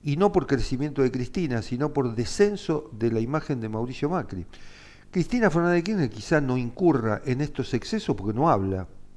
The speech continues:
Parece que cuanto menos hablara,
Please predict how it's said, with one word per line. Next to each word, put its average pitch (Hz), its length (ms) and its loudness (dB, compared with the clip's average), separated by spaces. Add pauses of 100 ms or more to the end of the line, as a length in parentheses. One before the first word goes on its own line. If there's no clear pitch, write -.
Parece 147 400 0
que 143 320 0 (600)
cuanto 139 300 2
menos 156 300 0
hablara, 143 600 4